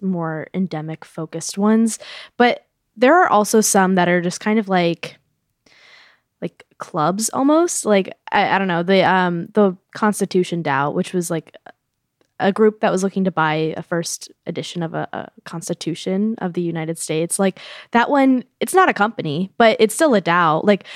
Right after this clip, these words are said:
I guess, what are the, who are the daos that you're interested in? And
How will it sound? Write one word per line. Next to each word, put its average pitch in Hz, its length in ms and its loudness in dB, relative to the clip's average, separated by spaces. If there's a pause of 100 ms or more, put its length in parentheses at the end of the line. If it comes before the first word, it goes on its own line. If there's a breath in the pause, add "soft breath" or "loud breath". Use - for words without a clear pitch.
(200 loud breath)
I 220 60 2
guess, 269 300 2
what 202 340 2
are 294 140 6
the, 226 520 4 (760 soft breath)
who 302 180 6
are 339 160 6
the 277 140 4
daos 185 540 2
that 202 120 0
you're 185 140 0
interested 190 460 -2
in? 254 380 6
And 185 600 2